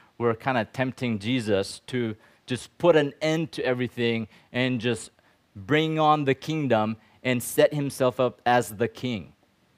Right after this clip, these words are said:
So they're looking at the temple, and the disciples are saying, "Jesus,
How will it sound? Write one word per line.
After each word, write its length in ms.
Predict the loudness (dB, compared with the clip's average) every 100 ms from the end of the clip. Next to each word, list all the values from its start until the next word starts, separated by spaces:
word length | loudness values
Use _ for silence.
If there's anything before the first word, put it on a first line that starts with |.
| _ _ _ _ _ _ _ _ _ _
So 120 | -8 2
they're 180 | 6
looking 280 | 8 8 8
at 80 | 4
the 80 | 4
temple, 580 | 4 4 6 2 2 _ -8
and 120 | -4
the 60 | -2
disciples 420 | 6 6 8 2
are 60 | 4
saying, 300 | 4 2 -4 -14 -2
"Jesus, 480 | 2 4 4 2